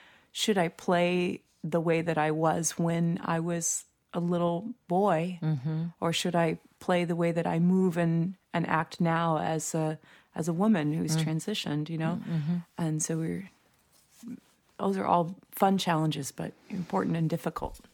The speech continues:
Speaker 1: things to
Speaker 2: Yeah,
Speaker 1: think
Speaker 2: as
Speaker 1: about.
Speaker 2: artists, it's a kind of exciting. I know earlier you said you want to get the role right, and that
Speaker 1: Yeah.
Speaker 2: word is so interesting
Speaker 1: <laughs>
Speaker 2: because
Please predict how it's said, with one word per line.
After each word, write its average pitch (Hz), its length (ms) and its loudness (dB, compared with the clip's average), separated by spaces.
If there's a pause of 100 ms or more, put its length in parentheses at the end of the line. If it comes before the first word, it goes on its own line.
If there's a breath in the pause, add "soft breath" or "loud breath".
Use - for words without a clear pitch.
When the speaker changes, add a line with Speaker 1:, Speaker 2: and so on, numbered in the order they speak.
(100)
Speaker 1:
things 180 140 2
to 196 60 4
Speaker 2:
Yeah, 196 220 2
Speaker 1:
think 170 140 -4
Speaker 2:
as 190 160 2
Speaker 1:
about. - 80 -10 (140)
Speaker 2:
artists, 220 440 0
it's 165 220 -6
a 170 80 -6 (160)
kind 196 260 -2
of 208 80 -4
exciting. 170 500 -2
I 147 60 -2
know 143 240 -2
earlier 156 380 -2
you 131 180 -2
said 131 260 -4
you 139 100 -2
want 135 200 0
to 131 40 -2
get 123 260 -6
the 139 100 -2
role 123 380 -4
right, 135 560 -6 (160)
and 139 320 -4
that 151 180 -4
Speaker 1:
Yeah. 165 160 0
Speaker 2:
word 185 240 0
is 160 80 -6
so 156 220 -4
interesting 147 540 -4
Speaker 1:
<laughs> - 20 -10
Speaker 2:
because 220 440 6